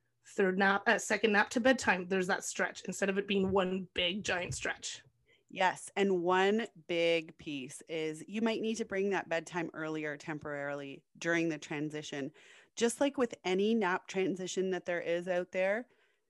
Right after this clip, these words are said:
Speaker 2: it requires you to bring bedtime a little bit earlier so that your child doesn't have to go quite as long in between sleep periods. So we'll give a little bit of a typical schedule of what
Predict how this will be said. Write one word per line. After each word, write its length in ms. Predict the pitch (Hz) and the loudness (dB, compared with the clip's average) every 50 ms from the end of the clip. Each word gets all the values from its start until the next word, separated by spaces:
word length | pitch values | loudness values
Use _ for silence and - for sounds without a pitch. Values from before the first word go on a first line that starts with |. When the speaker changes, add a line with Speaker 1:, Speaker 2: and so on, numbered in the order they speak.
| _ _ _ _ _ _ _ _ _ - | _ _ _ _ _ _ _ _ _ 2
Speaker 2:
it 180 | 226 233 - | 2 2 2
requires 640 | 214 233 226 - - - 202 208 208 208 214 208 220 | 2 -2 -2 -2 0 2 2 2 2 2 0 0 -2
you 120 | 214 208 | -2 -4
to 80 | 196 226 | -6 -8
bring 340 | 190 - 202 190 196 202 185 | -4 -2 0 2 2 0 0
bedtime 540 | 165 175 165 165 156 - - 185 185 185 185 | 0 -2 -2 -2 -4 -6 -8 -4 -2 -2 0
a 60 | 175 | 0
little 220 | 170 170 170 208 | -2 -2 -2 -2
bit 200 | 208 226 214 - - | 0 -2 -2 -2 -2
earlier 500 | 165 180 180 180 190 196 208 214 233 254 | -4 -2 -2 -2 -4 -4 -2 -2 -2 -2
so 200 | 233 - 233 208 | -2 -2 -4 -2
that 360 | 196 196 185 185 180 175 - _ _ - | 0 0 2 2 0 0 -4 _ _ -10
your 120 | 196 190 | -10 -8
child 440 | 180 - - 202 202 202 220 254 269 | -8 -6 -2 0 2 2 2 2 2
doesn't 260 | - 214 196 214 208 | 0 -2 -2 -2 -4
have 280 | 185 165 190 185 - - | -2 -2 -4 -6 -6 -6
to 100 | - 180 | -8 -8
go 360 | - - 175 170 165 - - _ _ | -4 -4 -2 -2 -2 -4 -6 _ _
quite 360 | - - - 190 185 180 175 - | -18 -8 -4 -2 0 0 0 -2
as 220 | 180 180 175 165 175 | -2 -2 -2 -2 -4
long 600 | 175 175 170 165 165 160 160 160 170 170 165 - _ _ - | -4 -4 -2 -2 -2 -2 -2 0 -2 -2 -4 -6 _ _ -4
in 160 | 170 180 180 | -4 -2 -2
between 500 | 165 170 - - - 180 170 160 156 160 | -4 -6 -6 -4 -2 0 0 0 0 -2
sleep 320 | - - - 156 - - - | -6 -8 -10 -12 -12 -12 -14
periods. 480 | - 160 151 151 147 139 139 147 - | -10 -8 -8 -6 -6 -8 -10 -12 -12
So 340 | - - 202 190 185 180 180 - - - - - - - _ _ _ | -4 0 2 2 4 2 0 -6 -14 -20 -20 -20 -20 -20 _ _ _
we'll 120 | 220 247 233 | -2 -2 0
give 280 | 214 - 254 302 302 - - | 2 2 2 4 4 2 2
a 80 | 240 220 | 0 2
little 240 | 220 220 214 220 220 | 2 2 0 0 0
bit 280 | 214 220 208 202 - - | 0 0 -2 -2 0 0
of 280 | 175 175 175 175 170 170 - | 0 0 0 0 -2 -4 -6
a 80 | 170 | -8
typical 580 | 165 - - - 196 - - 185 - 180 170 170 | -10 -8 -8 -8 -6 -6 -8 -8 -4 -2 -2 -2
schedule 800 | 156 - - - 165 156 151 151 165 156 156 160 185 302 330 - _ _ _ _ _ _ _ - | -4 -4 -4 -4 -2 -2 -4 -4 -6 -4 -4 -4 -4 -4 -6 -8 _ _ _ _ _ _ _ -2
of 180 | 175 165 156 | -2 -2 -4
what 580 | 160 160 165 160 160 160 - - - - - | -4 -2 0 0 0 0 -2 -4 -8 -10 -10